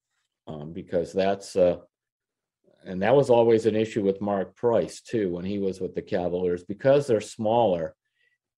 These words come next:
and they're, those players are so important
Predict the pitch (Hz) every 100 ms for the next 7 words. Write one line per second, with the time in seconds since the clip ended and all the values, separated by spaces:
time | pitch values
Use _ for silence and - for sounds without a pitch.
0 | - 98 98 95 90 - _ _ _ _
1 | 95 98 98 - _ 98 95 - 110 107
2 | 104 92 - 110 101 95 _ 120 131 -
3 | 90